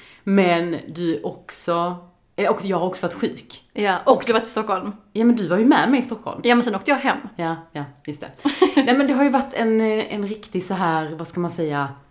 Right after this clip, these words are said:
Speaker 1: uppbokad period den
Speaker 2: Mm.
Speaker 1: senaste tiden. Så att vi har ju knappt ses.
Speaker 2: Mm, eller, eller pratat.
Speaker 1: Nej, så det här blir ju lite som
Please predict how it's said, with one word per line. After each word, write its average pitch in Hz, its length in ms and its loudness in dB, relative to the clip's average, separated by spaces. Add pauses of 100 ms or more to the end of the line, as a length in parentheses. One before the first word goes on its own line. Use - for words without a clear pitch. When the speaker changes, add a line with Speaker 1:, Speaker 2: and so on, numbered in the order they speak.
(340)
Speaker 1:
uppbokad 147 840 -4
period 143 580 -6
den 220 80 -2
Speaker 2:
Mm. 202 120 -2
Speaker 1:
senaste 143 260 -4
tiden. 113 480 -8
Så - 100 -10
att 170 120 -8
vi 196 40 -2
har 190 120 -2
ju 220 60 -2
knappt 277 180 -2
ses. - 420 -6 (100)
Speaker 2:
Mm, 214 220 -6
eller, 240 220 0
eller 226 220 2
pratat. - 540 -4
Speaker 1:
Nej, 240 160 6
så 247 180 0
det 247 80 4
här 202 140 4
blir 247 140 6
ju 247 80 6
lite 233 260 2
som 180 420 0